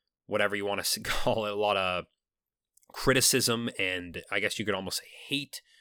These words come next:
from media and from fans for kind of being that prima donna, you know, he's more of a celebrity or whatever than he is a football player, blah, blah, blah. But, you know, he really showed up,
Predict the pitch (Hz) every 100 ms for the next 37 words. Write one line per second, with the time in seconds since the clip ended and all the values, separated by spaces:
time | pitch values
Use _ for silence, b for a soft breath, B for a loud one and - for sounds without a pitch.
0 | b - 101 92 110 117 113 104 95 87
1 | - 104 104 104 98 - - 98 92 92
2 | 82 - - 107 95 85 95 95 95 92
3 | 90 b b b b 98 82 73 _ _
4 | - 95 95 95 87 - - 92 98 95
5 | 95 95 87 85 92 92 87 87 87 80
6 | - 120 - 104 101 - 107 101 98 -
7 | 85 82 76 101 104 101 98 - b b
8 | b _ - 95 87 - 98 87 156 131
9 | 156 127 - 117 107 123 -